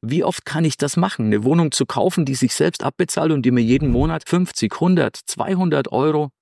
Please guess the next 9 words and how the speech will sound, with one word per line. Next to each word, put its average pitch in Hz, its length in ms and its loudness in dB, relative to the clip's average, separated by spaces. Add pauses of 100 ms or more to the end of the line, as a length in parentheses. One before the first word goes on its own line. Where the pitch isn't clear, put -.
(160)
aufs 123 220 -6
Konto 190 260 0
überweist? - 600 -2
Wie 139 300 0
oft - 340 -4
kann 156 320 0
ich 147 280 -2
das - 260 -2
machen? 143 400 -2